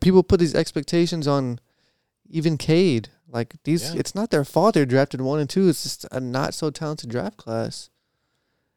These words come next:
Speaker 1: And, like, this con-, I mean, shout out to Drake. But if people are just looking at the box score, then to me,
Speaker 2: Wow.
Speaker 1: that's where an issue comes.
Speaker 2: Ja game winner. First game back.
Speaker 1: Seriously?
Speaker 2: Yep.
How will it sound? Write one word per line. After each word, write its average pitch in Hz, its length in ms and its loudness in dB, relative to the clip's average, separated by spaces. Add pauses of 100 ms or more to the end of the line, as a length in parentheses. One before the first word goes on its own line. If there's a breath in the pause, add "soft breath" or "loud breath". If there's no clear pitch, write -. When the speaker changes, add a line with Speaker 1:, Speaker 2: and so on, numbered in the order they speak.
(340)
Speaker 1:
And, 160 320 4
like, 151 180 4
this 180 120 4
con-, - 340 -6
I 143 60 0
mean, 143 320 -2
shout - 380 -8
out 135 80 -4
to 123 80 -2
Drake. 120 300 2 (840)
But 131 240 4 (1080)
if 156 180 -2
people 208 260 6
are 175 40 8
just 160 180 2
looking 170 200 0
at 165 100 0
the 117 80 0
box 175 400 0
score, 135 360 -2
then 123 180 -4
to 135 120 -6
me, 180 380 2
Speaker 2:
Wow. 143 60 0
Speaker 1:
that's 156 300 0
where 143 300 -6
an 127 140 -4
issue 135 280 -6
comes. 123 360 -4 (440)
Speaker 2:
Ja 92 240 -2
game 87 300 -4
winner. 82 280 -8 (200)
First 90 220 -8
game 85 160 -8
back. - 200 -16 (140)
Speaker 1:
Seriously? 208 640 -6 (100)
Speaker 2:
Yep. - 140 -20